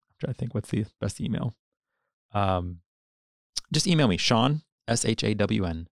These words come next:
at myzana, M Y Z A N A dot com. If you want to know right now how you can get off of insurance and go fee for service, I know exactly, uh,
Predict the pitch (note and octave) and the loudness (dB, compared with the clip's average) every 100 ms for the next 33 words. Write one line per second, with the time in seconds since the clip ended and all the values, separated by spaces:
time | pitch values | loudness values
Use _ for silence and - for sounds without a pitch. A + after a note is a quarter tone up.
0 | _ F#2 F#2 F#2 F2 G#2 F#2+ F#2 A2 - | _ -4 -2 0 2 2 2 0 -2 -4
1 | G2 G2 F#2 F2+ F2+ F#2 F#2+ F#2 F2+ F2 | -4 0 0 -2 -4 -4 -2 -2 -2 -2
2 | E2+ E2 F2 F#2+ F#2 A#2 - _ - B2 | -4 -2 -4 -4 -6 -6 -12 _ -6 -6
3 | A#2 B2+ F#3+ G#3 D3 C#3+ B2 B2 G#2+ F2+ | -2 2 4 4 2 4 4 4 2 0
4 | F#2 F#2+ - F#2 F#2 F2+ - G2 A#2 - | 0 -2 -2 -2 2 0 0 -2 -2 -2
5 | F2+ D#2+ - E2 F2 F#2+ - - F2 E2+ | -4 -6 -6 -6 -4 -4 -4 -2 -2 -4
6 | - G#2 F#2+ F#2 F#2 G#2+ G#2+ A#2 A2 - | -4 -2 -2 -2 -2 -2 -2 -4 -4 -6
7 | _ _ _ _ _ F#2+ | _ _ _ _ _ -4